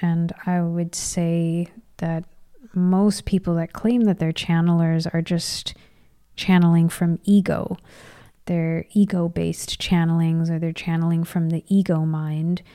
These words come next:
There are so many different formats of channeling today. Like, uh,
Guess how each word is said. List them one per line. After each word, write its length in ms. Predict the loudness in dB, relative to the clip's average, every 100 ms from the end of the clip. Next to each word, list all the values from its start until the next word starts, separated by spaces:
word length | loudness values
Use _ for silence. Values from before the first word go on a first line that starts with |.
| -20 -20 -20 -20 -20 _ _ _
There 360 | 0 2 2 2
are 40 |
so 280 | 0 4 6
many 200 | 10 10
different 300 | 8 6 2
formats 400 | 4 2 2 -2
of 120 | -6
channeling 580 | -4 -4 0 0 0 -2
today. 480 | -2 -2 0 2 2
Like, 340 | 2 0 -4
uh, 120 | -8